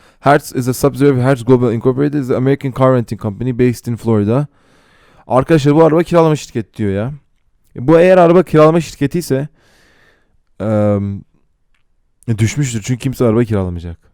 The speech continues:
Yani <laughs> bir dakika ya. Aynen öyle. Fakat Bloomberg'de çok değişik bir makale okudum. Hemen bununla alakalı. Diyor ki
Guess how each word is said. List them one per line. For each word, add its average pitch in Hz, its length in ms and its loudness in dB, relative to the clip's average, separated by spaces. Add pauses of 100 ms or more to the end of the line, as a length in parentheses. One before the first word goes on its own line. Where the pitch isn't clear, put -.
(400)
Yani 107 360 -2 (400)
<laughs> - 460 -20
bir 127 60 -10
dakika 123 260 -4
ya. 104 280 -8 (640)
Aynen 131 360 -4
öyle. 110 280 -6 (460)
Fakat 147 360 -8 (300)
Bloomberg'de 143 560 -8
çok 143 220 -10
değişik 127 240 -4
bir 135 60 -10
makale 120 380 -4
okudum. 104 260 -8
Hemen 131 240 -2
bununla 120 140 -6
alakalı. 98 360 -10
Diyor 143 120 0
ki 110 220 -12